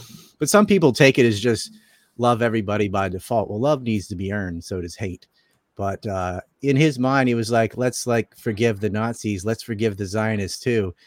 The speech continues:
And that's basically what got him <laughs> banned from Twitter, is he had a Star of David with a swastika in it. I'm like, "If you had just wrote 'End all hate' on that or something,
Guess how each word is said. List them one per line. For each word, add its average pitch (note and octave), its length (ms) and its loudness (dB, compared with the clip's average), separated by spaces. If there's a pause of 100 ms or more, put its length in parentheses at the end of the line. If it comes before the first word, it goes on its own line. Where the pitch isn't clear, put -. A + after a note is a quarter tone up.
(340)
And A2+ 80 -2
that's B2+ 120 0
basically A#2+ 400 2
what G#2+ 140 0
got G#2 200 0
him G2+ 200 -4
<laughs> - 40 -14
banned C3+ 360 0
from G#2 160 -4
Twitter, A#2+ 340 2
is F#2+ 100 -4
he G#2+ 120 -2
had G#2+ 140 2
a G2+ 60 -2
Star A2+ 320 2
of G#2 100 0
David G2+ 340 0
with F#2+ 220 -4
a F#2 40 -8
swastika G#2 680 -4
in B2+ 100 -2
it. C3 160 -4 (240)
I'm - 120 0
like, A#2 140 2
"If A#2 140 -2
you D3 80 4
had F#3 120 4
just E3 260 2
wrote D3 260 6
'End C3+ 240 2
all B2 200 2
hate' A#2+ 320 0
on C#3 180 -4
that D3 280 -6
or C#3+ 80 -6
something, E3+ 520 -6